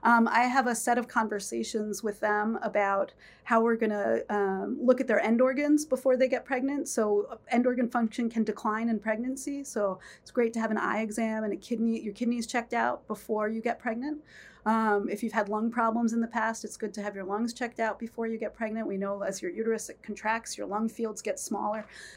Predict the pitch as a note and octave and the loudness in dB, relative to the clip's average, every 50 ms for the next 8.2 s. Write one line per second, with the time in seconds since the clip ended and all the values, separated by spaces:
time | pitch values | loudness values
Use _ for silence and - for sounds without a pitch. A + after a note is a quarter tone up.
0 | - - - - - C4 B3 A#3+ A#3 A#3 A#3 A3+ A3 - C4+ B3+ - D4 C#4 C#4+ | -20 -12 -6 8 8 10 10 10 8 6 4 2 2 0 0 4 4 4 6 6
1 | C#4 C4 B3 A3+ A3 - G#3+ A#3+ A#3 A#3 - A3+ A#3 A3+ A3+ A#3 A3+ A3+ A3+ G3 | 4 4 6 4 4 4 4 2 2 2 4 2 4 4 4 2 2 0 0 0
2 | G3 G3 G3+ G3+ G#3+ A3 A3+ A3 - G3+ G#3+ G#3+ G#3+ G#3 G3+ G3+ G3+ G3+ G#3 - | 2 4 4 6 6 6 6 6 4 4 2 2 2 2 0 2 2 2 2 2
3 | F#3 G3+ G#3+ G#3 G#3 - C#4+ C#4+ D#4 D4+ C#4 - A3 A3+ A#3 A3+ - A3+ G#3 - | 0 -2 -4 -4 -4 -6 -4 -2 0 0 0 2 4 4 4 4 4 2 0 -2
4 | - C4 C4+ C4+ C4 A3 - - - G#3 G#3+ G#3 G#3 - G3+ - A#3 G3 - - | -2 -4 -2 -2 -2 -4 -4 -4 -2 0 0 0 0 -4 -4 -4 -6 -8 -4 -6
5 | G#3 - - A3 A3 G#3+ - A3 A3+ - - A3+ G3 - - - A3+ A3 A3+ A#3+ | -6 -2 -2 -2 -2 -2 -4 -6 -8 -6 -6 -6 -6 -6 -8 -10 -8 -6 -6 -6
6 | A#3 A3+ G#3+ G3+ F#3+ G3+ G3+ - - F#3+ G3+ G#3 G#3+ A3 G#3+ G#3 G3+ G3+ G3+ G3 | -6 -6 -4 -4 -4 -4 -4 -2 -2 0 0 0 0 0 -2 -2 -4 -6 -6 -6
7 | G#3 G#3+ A3 C#4+ D#4+ D#4+ - - - - - - - - - A3+ A3 A3 G#3+ G#3 | -8 -8 -6 -6 -8 -8 -8 -12 -20 -20 -20 -20 -16 -2 2 4 6 6 6 4
8 | G#3 G#3+ - | 2 -2 -8